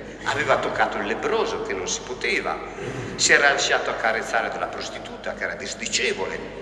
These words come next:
aveva mangiato pubblicamente coi peccatori, tutte cose che non appartenevano alla cosiddetta gente per bene. E Gesù dice:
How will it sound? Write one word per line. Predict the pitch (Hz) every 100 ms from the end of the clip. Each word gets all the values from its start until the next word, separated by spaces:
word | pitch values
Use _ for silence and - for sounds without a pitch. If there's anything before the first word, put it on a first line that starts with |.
| - - - - - -
aveva | 127 175 156
mangiato | 135 127 120 135 - -
pubblicamente | - - - - 113 123 123 -
coi | 101
peccatori, | 92 101 - - - - - - -
tutte | - - -
cose | 113 113 - 139
che | 120 92 - - - -
non | 123 127
appartenevano | 120 - 151 - - - - 92 92 139 196 - - - - - - -
alla | 120 -
cosiddetta | - - - 156 147
gente | 127 101 -
per | 104 98
bene. | 82 76 80 90 - - - - - - - - - - - - - -
E | -
Gesù | 202 208 214
dice: | 165 107 92 - 76